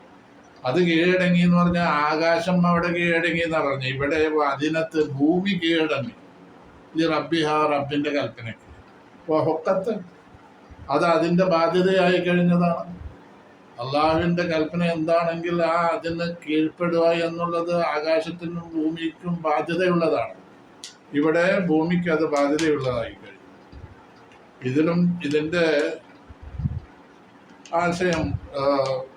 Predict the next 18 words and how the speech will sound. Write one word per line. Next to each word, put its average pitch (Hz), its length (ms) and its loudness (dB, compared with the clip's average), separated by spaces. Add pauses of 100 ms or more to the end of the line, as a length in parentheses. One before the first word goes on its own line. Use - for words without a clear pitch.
(1900)
തഫ്സീർ 175 420 2
പറയുന്നത് 175 460 4
ഇസ്തമഅത്ത് 170 680 0
ലി 170 160 0
അംരി 170 300 0
റബ്ബിഹ, 135 340 -2 (960)
അതിന്റെ 160 400 -2
രക്ഷിതാവിന്റെ, 160 760 0 (160)
ഭൂമിയുടെ 165 580 -2 (100)
രക്ഷിതാവിന്റെ 156 880 0
എന്ന് 139 180 -16
പറഞ്ഞാൽ 160 400 0
അല്ലാഹു 170 320 2 (140)
സുബ്ഹാനഹു 165 540 0
വ 160 40 -2 (120)
തആലയുടെ 151 440 0 (100)
കൽപ്പനയ്ക്ക് 139 640 -4 (720)
അത് 156 220 2